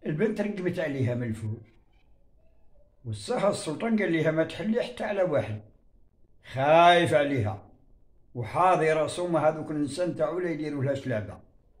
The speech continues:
قالت ليها: "واسمو بغيتي؟" قالت ليها: "يا ودي، انا راني خالتك، وراكي ما تعقليش عليا،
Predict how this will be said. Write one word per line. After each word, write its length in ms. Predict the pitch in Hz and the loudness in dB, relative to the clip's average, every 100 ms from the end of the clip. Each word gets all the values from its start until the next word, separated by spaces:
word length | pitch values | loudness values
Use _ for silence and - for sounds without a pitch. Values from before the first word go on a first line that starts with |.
| _ _ _ - - - - _ _ - - - - - _ - _ - | _ _ _ -20 -20 -20 -20 _ _ -20 -20 -20 -20 -20 _ -20 _ 4
قالت 200 | 269 269 | 6 6
ليها: 220 | 262 226 | 6 6
"واسمو 400 | 247 269 - 208 | 8 8 6 2
بغيتي؟" 500 | 170 147 131 113 101 - - _ _ - _ _ _ _ _ - _ - _ _ _ _ - - - - 262 | 0 0 -2 -4 -8 -12 -20 _ _ -20 _ _ _ _ _ -20 _ -20 _ _ _ _ -20 -20 -20 2 8
قالت 180 | 277 226 | 8 6
ليها: 220 | 240 220 | 6 6
"يا 160 | 240 | 8
ودي، 340 | 226 214 214 220 | 4 4 4 4
انا 160 | 208 | 4
راني 280 | 196 190 180 | 4 4 0
خالتك، 540 | 165 208 180 107 107 - - - _ _ _ - - - _ - - | 2 2 2 0 -8 -12 -18 -20 _ _ _ -20 -20 -20 _ -20 -16
وراكي 400 | 277 240 254 220 | 0 2 4 4
ما 120 | 220 | 2
تعقليش 600 | 226 185 - 196 233 220 202 | 2 0 -2 -2 -2 -2 0
عليا، 580 | 185 165 139 117 - | 0 0 0 -2 -4